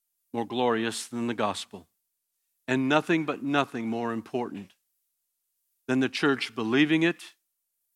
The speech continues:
and teaching it to others. Tell them about the life of Jesus. Tell them about his death, his resurrection,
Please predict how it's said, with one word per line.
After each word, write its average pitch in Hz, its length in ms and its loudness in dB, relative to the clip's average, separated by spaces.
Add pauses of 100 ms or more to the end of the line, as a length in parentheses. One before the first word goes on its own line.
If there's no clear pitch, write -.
(280)
and 101 160 -10
teaching 120 420 -4
it 107 120 -8
to 113 100 -8
others. 101 380 -6
Tell 185 260 0
them 170 200 -4
about 120 320 -4
the 104 140 -6 (400)
life 113 480 -10 (540)
of 92 160 -10
Jesus. 104 600 -6 (840)
Tell 214 160 4
them 196 180 2
about 139 280 2
his 110 380 -10
death, - 400 -14 (840)
his 160 200 2
resurrection, 139 880 2